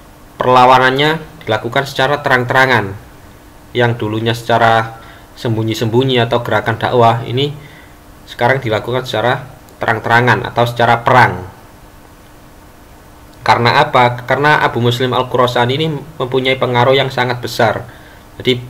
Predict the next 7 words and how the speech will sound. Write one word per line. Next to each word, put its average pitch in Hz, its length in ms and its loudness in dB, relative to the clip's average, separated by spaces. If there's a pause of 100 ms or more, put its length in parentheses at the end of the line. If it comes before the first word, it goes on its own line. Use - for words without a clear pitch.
mempunyai 127 640 0
banyak 113 480 -2
pasukan, 120 640 -2
jadi 120 240 -2 (160)
berani 110 400 0
melakukan 120 480 -2 (160)
perlawanan 117 560 0